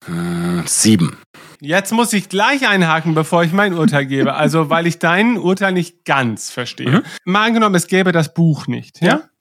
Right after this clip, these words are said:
Speaker 2: Es hätte niemals Dune, den Wüstenplaneten von Frank Herbert gegeben und du würdest jetzt diesen Film sehen. Würdest du ihm dann eine sieben oder eine neun geben?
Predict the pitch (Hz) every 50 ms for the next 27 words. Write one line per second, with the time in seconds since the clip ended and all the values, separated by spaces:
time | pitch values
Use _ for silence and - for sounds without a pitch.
0 | - - - 156 151 - 196 220 214 220 214 214 233 277 294 277 247 226 220 202
1 | - - _ - - 185 190 202 202 196 180 170 160 156 160 185 180 - 165 -
2 | 165 156 156 151 143 175 147 - 147 139 127 - - 147 147 135 143 143 131 143
3 | 135 127 - 135 127 131 127 139 143 151 147 151 160 165 156 - 175 165 - -
4 | 175 156 170 170 160 - 165 147 139 131 123 127 127 123 123 113 143 147 151 143
5 | - 175 170 165 151 139 151 147 147 - 139 139 135 127 127 139 156 185 233 262
6 | 254 233 202 185 170 170 170 156 139 127 123 120 120 117 117 - - 110 107 -
7 | 117